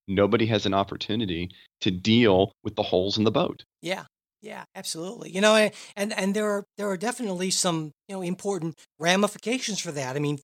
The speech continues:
Speaker 2: things don't get done when, when this stuff isn't taken care of. This sort of, uh, I don't know, you call it maybe the infrastructure of the <laughs> administration, which is, which has been, uh, w-, we can talk about infrastructure in a larger sense, but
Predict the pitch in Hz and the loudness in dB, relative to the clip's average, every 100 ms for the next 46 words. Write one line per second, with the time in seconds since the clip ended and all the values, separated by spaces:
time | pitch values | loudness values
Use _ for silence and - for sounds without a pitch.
0 | - 180 185 190 180 - - _ - 165 | -2 0 2 0 -2 -6 -16 _ -4 -2
1 | 185 - 175 185 143 139 202 220 131 139 | -2 -4 -4 -4 -6 0 4 4 2 -4
2 | 147 180 165 143 160 - 175 160 165 143 | -6 -4 -6 -4 -4 -4 -6 -8 -8 -8
3 | 143 - 165 175 160 190 214 190 131 156 | -10 -8 -8 -6 -6 -2 2 2 0 -4
4 | 160 165 151 135 - - - 135 135 151 | -4 -4 -4 -6 -12 -20 -20 -16 -12 -10
5 | 170 143 147 147 160 - - 185 170 156 | -10 -10 -10 -12 -14 -20 -6 -2 0 2
6 | 165 160 147 185 220 226 - 202 190 - | 0 0 -2 0 0 0 -2 0 0 0
7 | 180 175 175 135 180 165 - 175 180 - | -2 0 0 2 0 2 0 2 2 4
8 | 160 190 180 165 170 143 - - - 160 | 4 2 0 -2 -4 -8 -10 -16 -14 -8
9 | 196 190 151 135 175 165 160 160 156 139 | -6 -4 -4 2 4 4 2 0 0 -6
10 | 147 147 160 139 147 147 143 165 165 139 | -12 -16 -16 -16 -14 -12 -12 -12 -14 -14
11 | - 160 - 143 135 262 247 196 190 180 | -12 -12 -8 -6 0 2 2 0 0 0
12 | 185 - 185 | -2 0 2